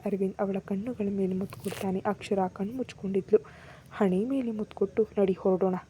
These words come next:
ಅಂದಾಗ ಅರವಿಂದನ್ನ ತಪ್ಕೊಂಡು, "ಒಂದು ನಿಮಿಷ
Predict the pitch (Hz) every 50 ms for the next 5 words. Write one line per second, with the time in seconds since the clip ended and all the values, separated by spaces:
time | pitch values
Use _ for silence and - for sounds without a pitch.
0 | - - - 214 196 185 190 185 190 196 240 233 220 220 - - - - - -
1 | - - - - - - - - - - - - - - - - 226 214 202 185
2 | 196 190 190 190 185 185 185 - 190 180 - - - 190 190 185 196 - - 202
3 | 190 185 196 190 185 190 -